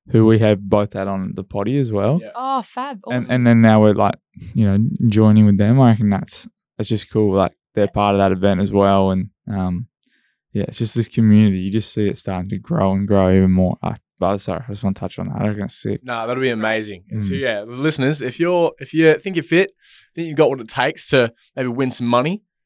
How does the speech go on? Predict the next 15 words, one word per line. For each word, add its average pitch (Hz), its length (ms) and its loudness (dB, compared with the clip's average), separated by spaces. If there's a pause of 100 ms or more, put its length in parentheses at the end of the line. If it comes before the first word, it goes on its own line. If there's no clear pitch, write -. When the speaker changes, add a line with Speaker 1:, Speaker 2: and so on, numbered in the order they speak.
(120)
Speaker 2:
um, 117 540 -4 (120)
by 120 260 0 (600)
putting 117 160 -14
your 107 60 -8
skills 117 320 -8
to - 60 -16
the 110 80 -10
test, 120 340 -2
see 120 80 -8
how 110 140 -8
much 113 200 -10
you 113 80 -12
can 113 80 -6
lift 120 240 -4
and 110 200 -8